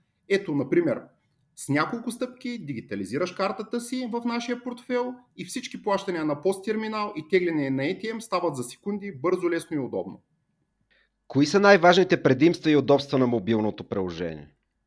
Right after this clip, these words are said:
Speaker 1: За бързаното ни ежедневие, за всички от нас съществено значение е спестеното време. А то е от най-важните предимства, които Булбанк Мобайл предоставя. Вече можеш да направиш всичко само с един клик,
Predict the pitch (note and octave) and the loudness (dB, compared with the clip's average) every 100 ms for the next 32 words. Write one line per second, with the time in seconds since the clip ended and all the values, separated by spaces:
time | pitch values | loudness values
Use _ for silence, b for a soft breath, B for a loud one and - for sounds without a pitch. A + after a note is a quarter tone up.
0 | _ _ G#2 B2+ B2 B3+ C#4 B3+ G3+ D3+ | _ _ -8 -4 -2 0 0 -2 -2 -2
1 | A#2+ G#2+ E2+ B2 C3+ C#3 F#3+ - B2+ C3+ | -2 -6 -6 -4 -2 -4 -6 -8 -8 -6
2 | A#3+ A#3 G3+ F3+ F3+ F#3 C#3+ - G3+ G#3 | -8 -4 -4 0 -2 -2 -10 -4 -4 -2
3 | G#3+ F3 E3 - E3+ E3+ E3 D#3+ - - | -6 -4 -6 -4 -4 -2 -8 -10 -16 -6
4 | C3 C3+ B2+ F#2+ F2 - _ _ _ _ | -6 -6 -8 -8 -10 -14 _ _ _ _
5 | A#2+ - F3+ G#3 F#3+ D3+ D#3 D#3+ F#3+ A3 | -14 2 4 4 2 -2 -2 -2 -2 -2
6 | G#3+ A3+ G3+ G3 A3+ - G#3+ - E3+ C3+ | -6 -6 -4 -4 -6 -8 -10 -8 -10 -8
7 | A#2 C#3 D#3 F#3 - F#3 F3 F3 F3 F3 | -6 -4 -4 -4 -4 -4 -2 -2 -4 -6
8 | D#3 C3+ - F#2+ E2 - _ _ _ A2+ | -10 -10 -8 -8 -8 -16 _ _ _ 0
9 | G3+ G#3+ G3 F#3+ F#3 D3+ - D#3 D3 - | 0 2 -2 -2 -2 -4 -2 -4 -4 -10
10 | - - - G3 - - D3+ - - F3 | -10 -12 -12 -14 -8 -6 -4 -8 -12 -6
11 | G3 F#3+ G#3+ G#3+ | -6 -6 -10 -12